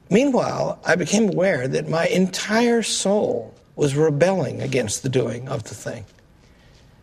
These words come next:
It was telling me no. Or to put it in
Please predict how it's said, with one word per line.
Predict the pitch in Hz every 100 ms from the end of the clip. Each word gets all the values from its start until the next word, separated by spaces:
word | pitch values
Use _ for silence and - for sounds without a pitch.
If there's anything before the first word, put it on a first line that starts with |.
| - -
It | -
was | 147 -
telling | - - 214 233 214
me | 214 208
no. | 180 170 196 - - - _ _ _ -
Or | 208
to | 220
put | - 214
it | 190
in | 170 165 160 165